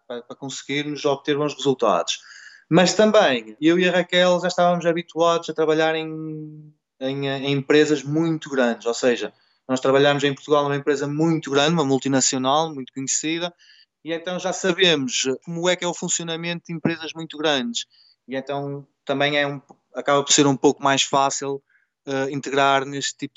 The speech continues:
de, de, de, de estratégias de trabalho. Eh, até muito sinceramente, eh, eu acho que se agora trabalhasse numa,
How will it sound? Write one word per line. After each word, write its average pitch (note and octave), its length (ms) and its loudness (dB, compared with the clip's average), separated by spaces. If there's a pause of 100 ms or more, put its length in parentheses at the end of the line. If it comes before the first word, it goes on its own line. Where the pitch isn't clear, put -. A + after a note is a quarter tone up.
de, C3 480 -2
de, C3 480 -2
de, B2+ 680 2
de - 80 -2
estratégias C#3+ 680 2
de - 80 -10
trabalho. C3+ 720 -2 (680)
Eh, D#3 800 -4
até F#3+ 240 2
muito G#3 220 0
sinceramente, F#3+ 880 0 (580)
eh, D#3+ 480 8 (260)
eu E3 180 4
acho F#3 220 4
que - 80 -14
se F#3+ 260 -4
agora E3+ 380 0
trabalhasse D#3 480 -2
numa, D#3+ 180 -6